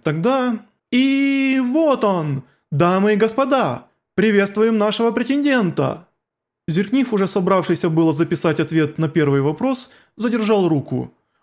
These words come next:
Он заинтересовался, кто оказался достаточно храбр,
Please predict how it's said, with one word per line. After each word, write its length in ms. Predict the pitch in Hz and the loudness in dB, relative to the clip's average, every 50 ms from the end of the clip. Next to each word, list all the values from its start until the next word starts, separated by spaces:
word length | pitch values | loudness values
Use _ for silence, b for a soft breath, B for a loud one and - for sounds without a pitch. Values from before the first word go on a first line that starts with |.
| _ _ | _ _
Он 160 | 160 160 160 | -2 0 0
заинтересовался, 1000 | 139 151 160 160 151 175 175 175 - 226 226 240 208 180 - - - 143 139 143 | 2 0 0 0 0 0 -2 0 0 0 0 2 0 0 -2 -2 -2 -2 -4 -4
кто 300 | 139 - - 175 214 269 | -4 -2 -2 0 0 0
оказался 500 | 269 - 240 185 185 202 226 190 - 220 | 0 -2 -2 0 0 0 0 0 0 -2
достаточно 460 | 185 202 196 196 175 185 170 - 180 | -2 -2 -2 -2 -2 -2 -4 -6 -6
храбр, 480 | - - 180 202 233 220 226 233 226 | -4 -2 -2 0 0 0 -2 -4 -6